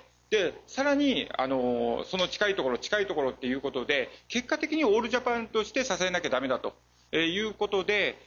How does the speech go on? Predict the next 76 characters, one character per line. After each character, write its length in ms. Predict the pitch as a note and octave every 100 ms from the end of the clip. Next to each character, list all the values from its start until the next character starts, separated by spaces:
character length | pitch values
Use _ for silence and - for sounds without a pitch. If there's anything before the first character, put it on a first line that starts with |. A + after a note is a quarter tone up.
| -
え 280 | D3+ D3 C#3
ー、 340 | C3+ B2+ B2+ B2+
私 240 | C3 D#3+
た 100 | D3
ち 140 | B2+ F3
は 340 | A3+ G3 A#2+
そ 120 | -
の 260 | C#3+ C#3 C3
声 160 | D3+ C3+
を 80 | G#2+
上 140 | A2+
げ 60 | B2
た 100 | A#2+
と 80 | B2
こ 100 | B2
ろ 120 | B2
な 100 | A2
ん 100 | G2
で 80 | F#2+
す 80 |
け 100 | -
ど 80 | G2+
ね。 200 | A2+ F3+ - - - -
で 100 | F#3
す 80 | G3
の 140 | F3+
で、 260 | E3 E3 A2 - _ _ - - _
あ 120 | - C#3+
の 80 |
ー、 560 | C#3+ C#3 C3+ C3 C3 B2+ -
合 240 | - A#3 C#4+
理 100 | D4
的 260 | D4+ D4
に 160 | C#4+ B3+
言 160 | A#3+
え 20 | C#4+
ば 120 | E3+
で 80 | B2
す 100 | -
ね、 300 | B2+ A2+ - _ _ -
あ 60 |
の、 160 | C#3+ C#4+
今 260 | - B3 A#3+
回 280 | G#3 E3+
の 340 | E3 G#3+ D#3 A#2
そ 120 | D#3
の 40 |
政 320 | C3 G#3 G3+ F#3+
府、 180 | A#2 - -
並 280 | D#3 F#3 F#3
び 60 |
に 120 | A#3
県 260 | A3 G3+ G3
の 240 | D3 A2+ G#2
そ 60 |
の 80 | C3
決 220 | C3 C3+
定 140 | - D#3+
っ 20 |
て 120 | -
い 60 | D#3+
う 80 |
こ 140 | D#3+ F3+
と 100 | A3
は、 180 | A#3+ C#3
私 260 | E3 G#3 A#3
は 100 | E3+
非 200 | C3 D#3+
常 100 | G#3+
に 80 |
腑 100 | D3
に 80 | E3+
落 140 | C#3+ -
ち 60 |
ま 120 | A#2+
す。 140 | A#3